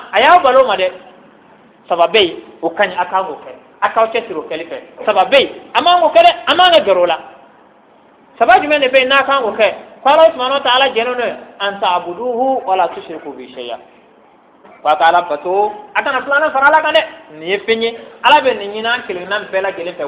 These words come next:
Wajibi, wajibi de ko an ka nin kɛ. O ye fɔlɔ ye. A filanan ye jumɛn ye? Wa an ta'tasimu bihabli. A ka ɲɔgɔn minɛ n'Ala ka juruba kelen ye. A kana fara fara dɛ. Nin y'Ala ka wele kan de ye. Nin y'Ala ka ladilikan ye. Ko an ka ɲɔgɔn minɛ.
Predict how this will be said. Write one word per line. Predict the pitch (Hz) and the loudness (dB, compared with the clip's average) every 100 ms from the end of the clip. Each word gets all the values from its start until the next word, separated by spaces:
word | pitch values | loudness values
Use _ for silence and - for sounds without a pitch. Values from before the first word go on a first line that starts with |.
| 143 | -2
Wajibi, | 254 262 262 269 - - - - - _ _ | 2 2 0 -8 -12 -20 -20 -20 -20 _ _
wajibi | 156 214 220 226 | 0 0 0 -8
de | 175 | -6
ko | 190 | -2
an | 175 | -2
ka | 170 | -4
nin | 135 | -8
kɛ. | - - _ _ _ _ _ _ _ | -18 -20 _ _ _ _ _ _ _
O | 135 | -14
ye | 139 | -12
fɔlɔ | 160 147 | -10 -12
ye. | 123 - _ - | -14 -18 _ -10
A | |
filanan | 185 294 311 277 | 0 2 2 -2
ye | |
jumɛn | 240 247 | -4 -6
ye? | - - - | -6 -18 -18
Wa | 160 185 | -4 -2
an | 180 180 | -2 -2
ta'tasimu | 185 170 220 214 185 170 151 | 0 0 -2 -8 -12 -14 -12
bihabli. | 139 135 147 139 139 - _ _ | -12 -8 -8 -8 -18 -20 _ _
A | 240 | 0
ka | 254 | 0
ɲɔgɔn | 247 247 247 | -2 -2 -2
minɛ | 202 175 | -4 -6
n'Ala | 185 208 214 | -2 0 0
ka | 190 160 | -2 -6
juruba | 151 147 | -6 -6
kelen | 147 196 190 | -4 -4 -4
ye. | 147 - | -6 -10
A | 349 | -6
kana | 262 214 | -4 0
fara | 226 214 | 0 0
fara | 208 | -2
dɛ. | 190 185 - - | -4 -10 -16 -18
Nin | 160 | -2
y'Ala | 196 247 | 2 4
ka | 240 180 | 2 -2
wele | 180 180 | -2 -4
kan | 175 160 | -6 -8
de | |
ye. | 143 - - | -8 -10 -20
Nin | 156 175 | -10 -2
y'Ala | 233 254 | 0 0
ka | 202 | -4
ladilikan | 170 151 147 147 160 | -6 -8 -10 -12 -14
ye. | 139 - | -14 -4
Ko | |
an | 247 | -2
ka | 254 | -2
ɲɔgɔn | 254 254 | -4 -6
minɛ. | 233 170 | -8 -10